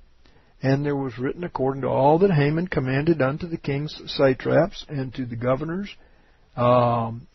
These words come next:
that were in every province, and to the princes of every people,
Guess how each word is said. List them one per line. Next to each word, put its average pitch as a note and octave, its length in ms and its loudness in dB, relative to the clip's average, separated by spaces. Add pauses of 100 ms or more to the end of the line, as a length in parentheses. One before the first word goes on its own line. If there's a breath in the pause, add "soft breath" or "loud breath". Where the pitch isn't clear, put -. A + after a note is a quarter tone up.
(180)
that C3+ 200 2
were C#3 260 -4
in C3 200 -6
every D3+ 280 2
province, - 680 0 (880 soft breath)
and C#3 260 0
to D#3+ 100 -6
the B2 100 -8
princes F3 500 -2
of C3 140 -4
every D#3 280 2
people, - 400 0